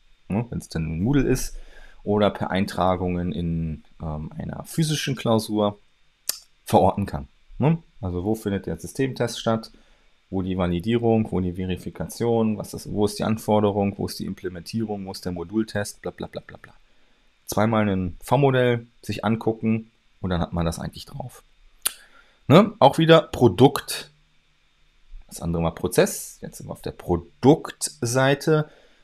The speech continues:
um das Ganze zu festigen. Und dort haben wir natürlich dann irgendwo Deliverables, die mehr oder weniger so den Erwartungen eines Kunden entsprechen.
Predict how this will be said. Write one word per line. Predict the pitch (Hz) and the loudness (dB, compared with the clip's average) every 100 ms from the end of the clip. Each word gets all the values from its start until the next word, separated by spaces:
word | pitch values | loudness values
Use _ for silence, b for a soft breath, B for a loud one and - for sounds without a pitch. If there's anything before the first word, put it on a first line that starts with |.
| b | b
um | - 117 | -4 0
das | 117 113 | 0 0
Ganze | 107 104 110 107 | -2 -2 -4 -6
zu | - 104 | -6 -6
festigen. | 101 - - 90 - 147 143 151 160 151 _ - - | -8 -4 0 0 0 -2 0 2 2 -2 _ -12 -6
Und | 110 | 0
dort | 101 107 - | 2 2 0
haben | 104 | -2
wir | 107 107 | 0 2
natürlich | 104 - 101 101 - | 0 -2 -2 -2 0
dann | 98 98 | 0 0
irgendwo | 92 90 92 - 92 92 90 b b b b | 0 0 -2 -2 0 0 -2 b b b b
Deliverables, | 101 107 123 123 113 113 110 110 - | 2 4 6 6 6 6 6 2 -6
die | - 95 101 | -4 -2 0
mehr | 90 92 101 90 | 2 2 2 2
oder | 92 85 76 | 0 0 0
weniger | 85 107 104 98 95 | 2 4 4 2 0
so | 92 | -2
den | 87 90 | -4 -4
Erwartungen | - 82 78 78 117 - 127 110 110 110 | -2 -4 -2 -2 -2 -2 -2 0 0 -2
eines | 85 90 92 - - | -4 -2 -2 -4 -8
Kunden | - 120 - | -4 -2 -2
entsprechen. | 85 - - - - | -6 -6 -10 -14 -16